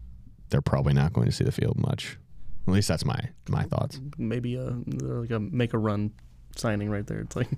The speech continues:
Speaker 2: <laughs> these old guys, we can bring 'em in for a one year. It's kinda like Tampa did, you know? It's like,
Speaker 1: Yeah.
Speaker 2: "One more run, let's do it," you know?
Speaker 1: Especially the Chargers.
Speaker 2: Yeah.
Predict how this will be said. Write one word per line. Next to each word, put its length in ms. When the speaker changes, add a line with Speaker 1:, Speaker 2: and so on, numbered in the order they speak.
Speaker 2:
<laughs> 340
these 140
old 140
guys, 180
we 120
can 100
bring 160
'em 140
in 120
for 120
a 80
one 180
year. 140
It's 80
kinda 160
like 100
Tampa 280
did, 200
you 60
know? 100
It's 100
like, 120
Speaker 1:
Yeah. 100
Speaker 2:
"One 80
more 160
run, 180
let's 140
do 160
it," 160
you 80
know? 140
Speaker 1:
Especially 400
the 80
Chargers. 460
Speaker 2:
Yeah. 220